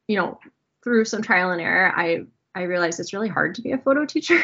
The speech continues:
<laughs> There are not very many jobs. Um, it's kind of a niche thing. Um, but I was very, very, very fortunate. And I work, um, at a high school,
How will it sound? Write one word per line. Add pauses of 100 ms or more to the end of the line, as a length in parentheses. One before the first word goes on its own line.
<laughs>
There
are
not
very
many
jobs.
Um, (280)
it's
kind
of
a
niche (160)
thing. (300)
Um,
but
I
was
very,
very,
very
fortunate.
And
I
work,
um,
at
a
high
school,